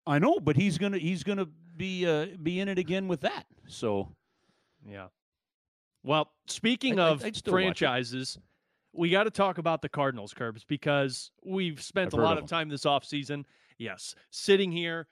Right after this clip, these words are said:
Speaker 2: discussing finding a middle of the order bat, finding somebody that can anchor this team, but it's a pipe dream because John Mozeliak and company have said that, look, in the uncertain times, the pandemic has hit,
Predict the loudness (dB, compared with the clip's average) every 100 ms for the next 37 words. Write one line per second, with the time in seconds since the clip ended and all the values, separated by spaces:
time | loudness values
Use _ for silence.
0 | _ -8 -2 4 4 4 -2 -2 -2 -2
1 | 0 0 2 4 4 2 4 4 4 2
2 | 0 0 -2 -2 0 0 -2 -2 -2 0
3 | 2 4 4 4 4 4 2 2 2 2
4 | 0 0 -2 0 2 2 2 -2 0 0
5 | 0 -6 -8 -12 _ _ -6 -2 2 4
6 | 2 0 0 0 -2 -2 2 4 2 0
7 | -6 -6 -4 -2 0 0 2 4 4 4
8 | 0 0 -6 -6 -8 -6 -4 0 0 0
9 | -6 -4 -2 -2 -4 -6 -4 -2 0 0
10 | -2 -4 0 0